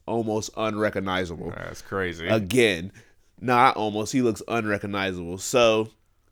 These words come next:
Speaker 1: I would like to see what he would do with some voice work. He could probably make his voice sound completely different.
Speaker 2: The dude that
Speaker 1: Get
Speaker 2: played Mister Potato Head died, so,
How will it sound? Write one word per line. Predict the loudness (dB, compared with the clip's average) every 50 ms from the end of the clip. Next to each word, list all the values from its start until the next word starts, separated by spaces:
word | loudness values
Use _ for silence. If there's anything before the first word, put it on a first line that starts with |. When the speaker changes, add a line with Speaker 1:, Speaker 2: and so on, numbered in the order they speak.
| _ _ _ 2
Speaker 1:
I | 6
would | 8 8
like | 8 8 6
to | 2
see | 0 2 4 6
what | 6 6
he | 6 6
would | 6 4 4 6
do | 6 6 6
with | 6 4
some | 2 -2 -6 -6
voice | -2 2 4 4 4 4 4
work. | 2 4 4 4 4 2 -2
He | -4 -4 -2
could | -2 0 6
probably | 8 8 8 8 8 6 4 0 -2 -4 -10 -12 -6
make | -4 -2 -2 -2
his | -4 -6
voice | -8 -4 0 4 4 4 4 2
sound | 2 4 6 6 6 4 4 0
completely | -6 -8 -6 -2 2 2 2 2 2 0
different. | 0 0 0 0 0 -2 -4 -2 -2 -2 -4 -6 -10
Speaker 2:
The | -16 -12
dude | -8 -8 -6 -4
that | -2
Speaker 1:
Get | -2 0
Speaker 2:
played | 0 0 -2 -2 -4
Mister | -6 -10 -10
Potato | -12 -14 -12 -8 -6 -4 -4 -4
Head | -2 -2 -2 -2 -2 -2
died, | -2 0 0 0 -2 -4
so, | -4 -4 -4 -4 -6